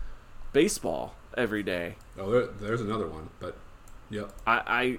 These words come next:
Speaker 1: I think Patrick Reed is a solid option here.
Speaker 2: You can have him all.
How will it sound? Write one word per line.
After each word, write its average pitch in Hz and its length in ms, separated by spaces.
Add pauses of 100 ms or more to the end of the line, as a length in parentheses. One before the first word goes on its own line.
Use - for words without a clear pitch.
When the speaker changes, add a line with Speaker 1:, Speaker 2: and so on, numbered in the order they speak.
Speaker 1:
I - 40
think 110 260
Patrick 98 380
Reed 95 260
is 85 140
a 90 60
solid 95 380
option 87 440
here. 92 260 (880)
Speaker 2:
You 113 260
can 117 160
have 107 320
him 101 180
all. 87 380